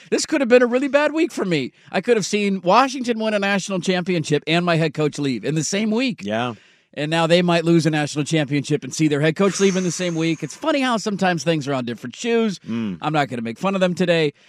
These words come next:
Speaker 1: but it was
Speaker 2: Oh, you will if it breaks.
Speaker 1: <laughs>
Speaker 2: You will if it breaks.
Speaker 1: I, it would have been demoralizing, to say the least,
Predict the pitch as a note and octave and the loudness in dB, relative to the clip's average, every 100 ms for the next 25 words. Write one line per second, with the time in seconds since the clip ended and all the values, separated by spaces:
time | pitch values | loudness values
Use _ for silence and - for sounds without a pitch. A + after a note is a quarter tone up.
0 | - E3 F3 F#3+ F3 A#3+ C4+ C4+ G3 D#3+ | -4 2 2 4 6 6 6 6 6 6
1 | D3 E3+ D3 C#3+ G#2 A2+ - - E3+ C#3 | 4 0 2 2 2 -2 -2 0 0 2
2 | F#3+ B3+ A#3 A3+ F#3 G#3+ F#3 C#3+ C3 A#2+ | 2 4 6 6 4 2 4 4 4 0
3 | - F#3 G3+ G#3 G3+ G3+ F3 F3 E3 D#3 | 2 2 4 4 4 2 2 2 2 2
4 | D3 C3+ A2+ _ - A#2+ F3+ E3 E3+ F3 | -2 -6 -10 _ -18 4 6 6 8 8
5 | E3+ E3+ E3 D#3+ C#3+ D3+ D3+ C#3 - D#3 | 8 6 4 2 2 -2 -2 -2 2 2
6 | C#3 B2+ G#2+ G#2+ F#2 F#2+ - - | 2 -4 -8 -8 -10 -12 -14 -16